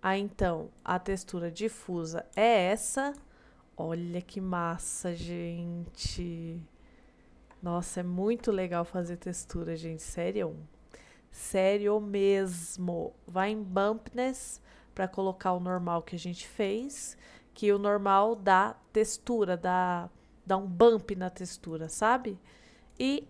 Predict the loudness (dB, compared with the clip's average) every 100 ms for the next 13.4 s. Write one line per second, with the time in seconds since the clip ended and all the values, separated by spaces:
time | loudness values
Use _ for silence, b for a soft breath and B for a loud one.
0 | -4 0 0 -2 -12 -12 0 2 2 -2
1 | -4 -4 -4 -2 -2 -2 -6 -6 0 0
2 | 0 -2 -4 0 -2 -4 -14 -4 -2 -2
3 | -6 -8 -14 -14 -18 -10 -8 -6 -8 -8
4 | -8 -12 -14 -12 -12 -12 B B B B
5 | -16 -12 -4 -4 -4 -6 -6 -6 -8 -4
6 | 0 2 2 0 0 -8 -8 -8 -4 -4
7 | -4 -6 -6 -6 -8 -8 -10 -6 -4 -4
8 | -4 -8 -8 -20 -20 B B B B B
9 | B -8 -6 0 0 -2 -4 -4 0 0
10 | -2 -8 -20 _ -4 2 2 4 0 0
11 | -2 0 2 0 -2 -6 -6 -6 -4 -4
12 | -6 -6 -8 -8 -8 -8 -6 -10 -10 -14
13 | -12 -12 -12 -14